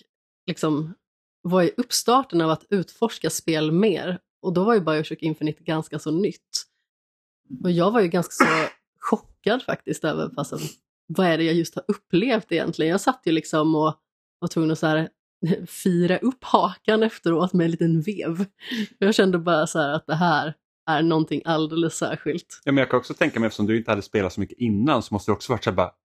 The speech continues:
Speaker 2: "Är det här spel nu?"
Speaker 1: Mm,
Speaker 2: Frågetecken.
Speaker 1: exakt.
Speaker 2: Ehm, för att jag hade typ lite liknande när jag gick över från att typ bara spela Nintendo-spel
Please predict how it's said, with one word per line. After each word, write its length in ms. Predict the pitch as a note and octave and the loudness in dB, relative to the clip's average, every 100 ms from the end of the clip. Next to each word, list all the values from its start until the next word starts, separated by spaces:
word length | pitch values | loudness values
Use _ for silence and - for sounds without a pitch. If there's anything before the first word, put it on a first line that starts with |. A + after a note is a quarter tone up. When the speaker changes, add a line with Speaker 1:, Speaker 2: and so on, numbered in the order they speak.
| _ | _
Speaker 2:
"Är 120 | - G2+ | -2 0
det 80 | |
här 140 | G2+ D3+ | 2 2
spel 480 | - - F#3 F#2+ F2+ | 0 0 2 2 0
nu?" 240 | F2 D#2+ - _ _ _ G3+ | -2 -6 -16 _ _ _ 0
Speaker 1:
Mm, 140 | A#3+ | 0
Speaker 2:
Frågetecken. 460 | - A2+ F2 - A3+ | 2 2 2 2 2
Speaker 1:
exakt. 600 | - A#3 - - - - _ | 2 0 0 -6 -10 -10 _
Speaker 2:
Ehm, 440 | A2+ G2+ G2 G2 G2+ | 0 2 2 0 0
för 140 | - | 2
att 140 | A2 - _ _ _ _ _ _ - | 0 0 _ _ _ _ _ _ 0
jag 200 | B2+ C#3 | 4 4
hade 220 | E3+ C#3+ | 4 2
typ 200 | B2 A2+ | -2 2
lite 260 | A#2+ G#2 | 2 2
liknande 540 | A#2 A#2+ G2+ - F#3 A#2 | 2 2 2 0 2 4
när 120 | A2 | 4
jag 200 | G#2 G2 | 4 4
gick 160 | F#2+ G#2 | 2 2
över 220 | F#2 F#2+ | 2 0
från 180 | - G2 | -2 -2
att 140 | - | -2
typ 340 | - G#2+ _ | -4 -4 _
bara 240 | - G2 G#2+ | 2 2 2
spela 260 | - A2 | -2 -2
Nintendo-spel 840 | G2 A2 A2+ G#2+ G#2 - A#3 G2 B2+ | 0 -2 -2 -2 -2 -2 2 2 0